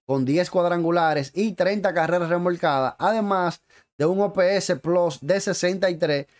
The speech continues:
y ciento un ponches en su haber. Su defensa ha sido la parte más fuerte de su juego, ya que tuvo un war defensivo de uno punto nueve durante el año pasado entero, ¿eh? O en lo que jugó. Así que ahí está, señores.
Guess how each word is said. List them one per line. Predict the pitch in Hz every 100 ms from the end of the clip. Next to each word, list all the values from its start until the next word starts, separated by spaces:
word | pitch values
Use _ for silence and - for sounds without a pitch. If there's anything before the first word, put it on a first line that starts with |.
| _
y | - 233
ciento | 226 196 175 165
un | 170 202
ponches | 160 190 202 160 185 - -
en | 180 202
su | 202
haber. | 156 127 120 98 - _ - -
Su | - 220
defensa | 254 226 233 208 165 160 151
ha | 170
sido | - 202 202
la | 185 160
parte | 180 180 180
más | 180 175
fuerte | 165 185 170 160
de | 170
su | 196 151
juego, | 190 180 127 110 _ _ _ -
ya | 165 180
que | 185
tuvo | 196 196 170
un | 175 196
war | 190 196 151
defensivo | 190 190 175 156 170 160
de | 151
uno | 156 175 165
punto | 175 160 156
nueve | 165 170 165
durante | 135 131 135 131 135 123 - _ -
el | 123 139
año | 160 165 165 139 -
pasado | 123 - 156 156 151 151
entero, | 123 120 110 143 131 113 139
¿eh? | 190 _ _
O | - 120
en | 127
lo | 120
que | 120
jugó. | 127 123 139 104 - - _
Así | - 139
que |
ahí | 151
está, | 165 165 185
señores. | 180 175 214 202